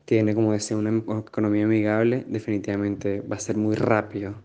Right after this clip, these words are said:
el crecimiento del cine venezolano en su momento. Esperamos que así sea para poder celebrarlo juntos.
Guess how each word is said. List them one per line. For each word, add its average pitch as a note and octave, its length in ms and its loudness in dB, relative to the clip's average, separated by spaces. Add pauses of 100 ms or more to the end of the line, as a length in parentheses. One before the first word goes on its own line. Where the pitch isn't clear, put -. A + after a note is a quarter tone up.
el G#2 200 -10
crecimiento G2+ 840 -2
del G2+ 140 2
cine G#2 260 -2
venezolano G#2 760 -2 (640)
en G#2+ 120 -2
su A2+ 120 4
momento. G#2 540 2 (340)
Esperamos G#2+ 440 -6
que - 80 -6
así G#2+ 180 -4
sea - 280 0
para G#2 260 0 (480)
poder G#2 180 -4
celebrarlo G#2 540 -4
juntos. - 560 -10